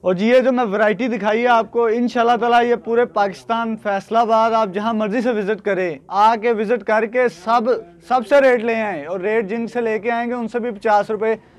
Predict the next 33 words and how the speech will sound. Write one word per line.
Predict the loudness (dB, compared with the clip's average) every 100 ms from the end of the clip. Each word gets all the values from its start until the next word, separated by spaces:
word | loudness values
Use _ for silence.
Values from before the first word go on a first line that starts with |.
| -20 0
आपको | 0 2 2
लेस | 2 0
मिल | -4 -4
जाएगा। | -4 -4 -4 -4
इंशाल्लाह | -4 0 2 2
जी, | 0
हमारी | 0 2 0
अपनी | -2 -4 0
तैयारी | 2 2 2
है, | 0 0
कोरा, | -2 2 2 2 0
प्रिंट, | -2 -2 -2 -4 -6 -16 -14 -2
सब | -2 0
कुछ | -2
हमारा | 0 2 2
अपना | 0 0 0
है। | 0
लोन | -2 -2 -2
भी |
इंशाल्लाह | -2 0 0 2
हमारी | 0 0
तैयार | 2 2 4
हो | 2
रही | 2 0
है, | 0
वो | 0 -2
भी | -4 -8 _
पन्द्रह | -6 0 2
बीस | 2 -4
दिन | -4 -2
तक | -2 -2
आ | 0
जाएगी। | 0 -2 -4